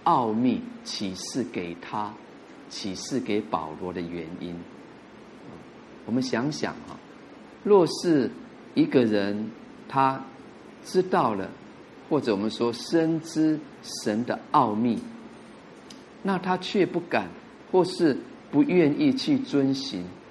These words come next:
那这有什么用处呢？是徒然的。那神会怎么做呢？神会他兴起其他的人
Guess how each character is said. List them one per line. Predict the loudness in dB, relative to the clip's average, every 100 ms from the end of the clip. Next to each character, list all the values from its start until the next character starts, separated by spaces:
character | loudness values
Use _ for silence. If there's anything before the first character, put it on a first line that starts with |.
| -20 -14 -4
那 | -2 -2 -6 -18 -10
这 | 0 0
有 | 0
什 | -4 -8
么 | -4
用 | -2 -2 -4
处 | -10 -10
呢？ | -10 -14 -16 -20 -20 -20 -20 -20 -20 -20 -20 -20 -20 -20 -20
是 | -8 -6
徒 | -6 -6 -4
然 | -4 -8 -12
的。 | -16 -18 -20 -20 -20 -20 -20 -20 -20 -6 -2
那 | -2
神 | 0 0
会 | 2 0
怎 | -2
么 | -6
做 | -4 -2 -2
呢？ | -4 -10 -14 -20 -18
神 | -14 -8 -6 -4 -4
会 | -2 -4 -4 -10 -20 -20 -20 -6
他 | -4 -4
兴 | -4 0 0 0
起 | -4 -10 -12
其 | -12 -10 -8
他 | -8 -8
的 | -8
人 | -12